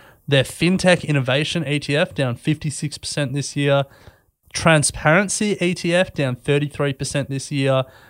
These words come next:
the ark Space Exploration and Innovation E T F down twenty-three percent this year. I mean, all of them are down. I saw this funny tweet that I screenshotted.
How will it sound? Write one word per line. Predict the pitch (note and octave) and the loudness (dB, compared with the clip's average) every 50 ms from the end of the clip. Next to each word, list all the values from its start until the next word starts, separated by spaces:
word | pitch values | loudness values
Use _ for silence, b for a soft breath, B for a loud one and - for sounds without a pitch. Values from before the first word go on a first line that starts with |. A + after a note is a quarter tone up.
| B B B _ | B B B _
the | C3+ C3 C#3+ C#3+ D3 D3 C#3+ C#3 C3+ - _ _ _ | -2 0 2 2 4 4 2 0 -2 -4 _ _ _
ark | - C#3 C#3+ D3+ D#3+ F3 F3+ F3 - - - - - - | 2 4 6 8 8 8 6 4 2 -4 -16 -20 -12 -6
Space | - - - - - - D3 D3+ D3+ C#3+ - - - | -4 -4 -4 0 0 2 2 2 2 0 -2 -4 -2
Exploration | - C#3+ - - - - C3+ C3+ C3 C3 B2+ - - C#3+ C3+ | -2 -2 -2 -2 -2 0 0 2 2 0 -2 -2 -4 -2 -2
and | C3 B2+ A#2 - | -2 -4 -4 -2
Innovation | D3 C#3 C3+ B2 B2 B2 B2 A#2+ - - C#3 A2+ | -2 -2 0 0 0 -2 -2 -2 -4 -6 -6 -6
E | B2+ B2 A#2 | -4 -6 -6
T | - - B2+ | -6 -6 -6
F | A#2+ A2+ - | -6 -6 -6
down | - B2+ A#2+ A#2 A#2 | -6 -6 -6 -4 -6
twenty-three | - - - C#3 C3 B2+ A#2+ - - - A#2 A#2 A#2 A2+ | -8 -8 -4 -4 -4 -4 -4 -8 -10 -8 -8 -8 -8 -10
percent | - B2 - - - A#2 A#2 A2+ - b b b b b b b b _ - | -12 -14 -14 -12 -10 -10 -10 -10 -12 b b b b b b b b _ -8
this | B2+ B2 A#2+ - - - - _ | -6 -6 -6 -8 -12 -14 -18 _
year. | - C#3 B2 A#2+ A#2 A2+ A2+ G#2+ G#2+ A2 b b b b _ - B2 - | -14 -8 -6 -4 -4 -4 -4 -6 -8 -10 b b b b _ -14 -4 -2
I | - | 2
mean, | D#3+ D#3+ D3+ C#3 - | 2 2 2 2 2
all | D#3+ E3 F3+ F#3 | 4 6 6 6
of | D#3+ | 4
them | C#3+ C#3+ B2+ A#2+ | 4 0 -2 -4
are | |
down. | A2+ - B2 B2+ A#2+ A#2 A2+ | -4 -4 -4 -4 -4 -4 -2
I | B2+ C3 | -4 -4
saw | - - - F#3 | -4 -2 -2 -2
this | A3 A#3 - | -2 -4 -8
funny | - - G3 F3+ D3+ | -6 -4 -4 -4 -4
tweet | C3+ - - - C#3 C3+ - | -6 -8 -6 -4 -4 -4 -4
that | - B2+ | -4 -6
I | B2 | -6
screenshotted. | A#2+ - - - C3 B2+ B2+ B2 - - B2 A#2+ A#2 A2+ A#2+ | -6 -6 -8 -6 -4 -4 -4 -4 -4 -4 -4 -4 -4 -6 -8